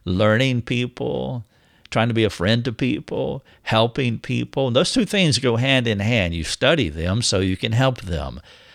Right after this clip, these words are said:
You can't help them if you don't study them. And so I've always been interested in people, and I've always wanted to help people to be better than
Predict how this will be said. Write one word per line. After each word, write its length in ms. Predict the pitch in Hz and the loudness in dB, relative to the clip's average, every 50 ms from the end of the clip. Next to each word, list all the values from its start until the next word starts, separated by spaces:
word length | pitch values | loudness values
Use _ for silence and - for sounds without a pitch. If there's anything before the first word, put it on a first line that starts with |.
| - _ | -16 _
You 120 | - - 87 | -8 -6 -4
can't 280 | - 95 90 98 101 | -2 -2 -2 -2 -2
help 240 | - 110 117 113 - | 0 0 0 0 -2
them 320 | 113 104 104 107 120 151 | -2 0 0 0 0 0
if 160 | 156 - - - | -2 -4 -4 -2
you 60 | 101 | 0
don't 200 | 104 98 80 - | 0 0 0 -2
study 400 | - - - 113 123 120 104 87 | -2 -2 0 0 0 0 0 -2
them. 460 | 87 85 78 67 69 78 101 113 101 - - - - - - - | -2 -4 -6 -6 -4 -2 -2 -2 -4 -4 -8 -16 -20 -20 -8 -4
And 140 | - 110 101 | -2 0 2
so 180 | - - 110 110 | 2 4 4 4
I've 120 | 104 107 | 4 4
always 400 | 113 123 139 147 147 147 127 123 | 4 4 4 4 2 2 0 0
been 180 | 127 131 127 - | 0 -2 0 0
interested 640 | - 113 110 - - 98 95 - - - 101 95 | -2 -2 -2 -2 -4 -4 -4 -2 -2 -2 -2 0
in 220 | 101 92 80 73 73 | 0 -2 -4 -4 -8
people, 720 | - - - - 156 160 165 - - 190 180 175 156 - - - - - - | -10 -6 -2 0 0 0 0 -2 -2 0 0 0 -2 -4 -8 -16 -18 -8 -4
and 120 | - 92 | -2 -2
I've 120 | 87 85 85 | -2 0 0
always 440 | 90 101 117 120 120 123 123 107 113 | 2 2 4 4 4 2 2 2 0
wanted 300 | 120 120 120 117 110 - | 0 0 0 0 -2 -4
to 80 | - | -4
help 260 | 90 107 120 107 - | -2 -2 -2 -2 -4
people 360 | - 120 104 98 - 104 104 98 | -4 -4 -4 -2 -2 -4 -6 -4
to 100 | - 101 | -4 -4
be 140 | 92 98 | -4 -4
better 420 | 92 82 104 107 120 123 123 123 120 | -4 0 0 2 2 2 0 0 -2
than 260 | 113 101 95 90 | -2 -4 -4 -6